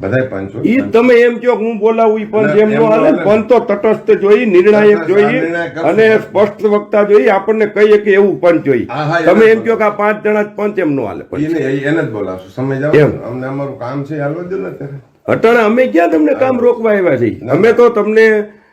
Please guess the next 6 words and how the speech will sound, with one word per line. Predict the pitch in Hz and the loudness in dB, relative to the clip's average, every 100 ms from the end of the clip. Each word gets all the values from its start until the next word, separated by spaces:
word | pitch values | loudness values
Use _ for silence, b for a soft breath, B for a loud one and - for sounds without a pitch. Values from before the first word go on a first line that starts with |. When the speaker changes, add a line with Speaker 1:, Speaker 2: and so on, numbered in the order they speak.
| b _ | b _
Speaker 2:
આ | 170 202 | -2 -2
કહેવા | 190 - 180 226 | -2 0 2 4
આવ્યા | 208 196 190 180 | 2 0 0 0
છીએ | 185 185 | 2 0
કે | 180 180 | 0 -4
બાપુ, | 160 165 190 190 185 175 | -4 -8 -4 -2 0 -2